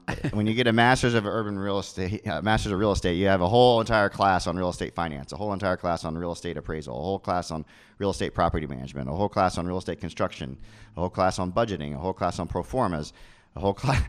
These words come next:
<laughs> a whole class on modeling, a whole class on asset disposition.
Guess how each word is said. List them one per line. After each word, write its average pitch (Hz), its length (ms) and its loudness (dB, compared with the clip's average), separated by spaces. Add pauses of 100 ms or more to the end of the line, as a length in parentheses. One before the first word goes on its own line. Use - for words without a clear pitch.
<laughs> - 200 -14
a 101 40 2
whole 117 120 6
class 117 240 8
on 107 140 4
modeling, 107 540 4 (220)
a - 60 -6
whole 107 80 0
class 107 260 0
on 101 100 -6
asset 113 440 -6
disposition. 107 520 -8